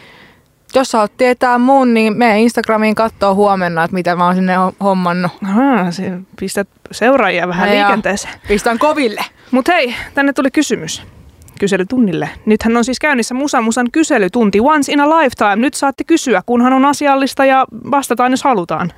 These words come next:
Speaker 2: Et laatu-, <laughs> laatutakuuta ei ole. Mutta täällä kysytään, että ootteko te sisaruksia vai onko teillä muuten vaan melkein samanlainen nimi? Niin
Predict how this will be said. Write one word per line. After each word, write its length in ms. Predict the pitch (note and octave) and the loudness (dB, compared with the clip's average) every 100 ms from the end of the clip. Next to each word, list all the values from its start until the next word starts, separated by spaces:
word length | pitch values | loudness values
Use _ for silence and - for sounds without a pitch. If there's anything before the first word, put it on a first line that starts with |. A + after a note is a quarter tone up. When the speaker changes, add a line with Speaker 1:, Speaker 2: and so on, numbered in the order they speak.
| _ | _
Speaker 2:
Et 160 | - - - | -10 -6 -2
laatu-, 320 | C4+ C4 B3+ - - | 2 2 0 -6 -4
<laughs> 80 | |
laatutakuuta 760 | D#4 E4+ - A#3+ A3 A#3+ G#3+ B3 | 0 0 0 -4 -2 -2 0 2
ei 100 | B3+ | 2
ole. 220 | B3 F3 - - - - - | 2 -2 -6 -20 -20 -10 -6
Mutta 120 | C4 | 0
täällä 180 | D#4 D4 | 0 0
kysytään, 420 | F#4+ B3 G3+ G3+ | -4 -2 -2 -2
että 260 | - G#3 - - - _ - | -2 -6 -6 -16 -20 _ 0
ootteko 380 | G4+ - C4 A#3+ | 0 0 -2 0
te 80 | |
sisaruksia 720 | C4+ E4+ C#4+ G3+ E3+ - E3+ E3 - | 0 0 -2 -4 -8 -6 -6 -6 -4
vai 100 | F#3 | -2
onko 180 | F#3+ G3 | -2 0
teillä 200 | F#3+ G3+ | 2 4
muuten 440 | E4+ F4+ G#3 F3+ | 4 4 2 -2
vaan 220 | D#3+ D#3+ | -4 -4
melkein 300 | E3 E3 E3+ | -6 -6 -6
samanlainen 580 | - B3 G#3+ G3 G3+ G#3+ | -2 0 2 2 4 4
nimi? 280 | A#3 E3+ - - - - - - | 2 0 -8 -20 -20 -20 -20 -4
Niin 260 | A3+ A3 | -4 -4